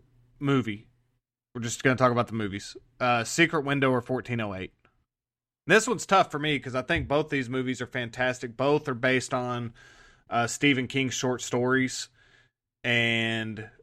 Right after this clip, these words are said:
a lot of Stephen King stuff is about writers going crazy, which I really l-, think is an interesting thing. I love the, I love movies like this. And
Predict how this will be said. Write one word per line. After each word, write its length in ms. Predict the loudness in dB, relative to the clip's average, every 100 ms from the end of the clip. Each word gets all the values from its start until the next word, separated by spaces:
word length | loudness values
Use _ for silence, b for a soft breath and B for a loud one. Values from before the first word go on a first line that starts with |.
| -8
a 60 |
lot 240 | 0 2 2
of 60 |
Stephen 340 | 2 0 0 -2
King 260 | -2 -4
stuff 380 | -4 -4 -4 -4
is 120 | -10
about 360 | -4 -2 -2 -4
writers 460 | -2 0 0 -2 -4
going 260 | -6 -6 -4
crazy, 580 | -2 0 0 -2 -4 -6
which 240 | -8 -2
I 420 | 2 2 2 0 -4 _ _ -18
really 420 | -2 4 6 6
l-, 160 | 4 0 -8 -20 -8
think 200 | -2 -2
is 240 | -2 -6 -6
an 180 | -2 0
interesting 480 | 0 -4 -4 -8
thing. 420 | -2 -2 -2 -8 -4
I 120 | 0
love 460 | 0 4 4 2 0
the, 120 | -4
I 200 | -2 0
love 320 | 4 6 6
movies 380 | 4 2 2 -2
like 200 | -4 -4
this. 400 | -8 -8 -10 -12 b b b b b _ -2
And 680 | 0 2 2 0 -2 -4